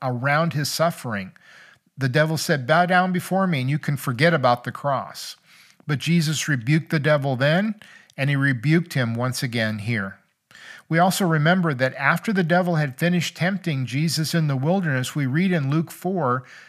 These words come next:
that he left Jesus for the time being until he had another opportune time. Well, this is one of those opportune times for Satan to strike again, but once again, the devil failed.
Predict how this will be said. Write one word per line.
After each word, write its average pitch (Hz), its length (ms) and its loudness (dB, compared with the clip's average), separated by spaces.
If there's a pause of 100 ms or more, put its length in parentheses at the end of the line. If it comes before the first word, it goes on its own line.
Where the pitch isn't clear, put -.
(140)
that 143 160 0
he 147 100 0
left 165 380 0
Jesus 156 500 0
for - 160 -6
the 131 140 -4
time 160 500 -2
being 147 380 -2
until 160 480 -2
he 165 140 2
had 151 220 0
another 147 600 0
opportune 135 720 -4
time. 113 460 -4 (640)
Well, 135 220 0
this 143 240 -2
is 123 140 -2
one 147 180 0
of 147 120 -2
those 123 360 -2
opportune 135 600 -4
times 127 420 -4
for - 160 -8
Satan 123 540 -4
to 120 120 -8
strike 120 420 -4
again, 131 520 -2 (400)
but 135 140 -8
once 135 280 -2
again, 131 400 0
the 113 80 -4
devil 110 340 -6
failed. 104 600 -8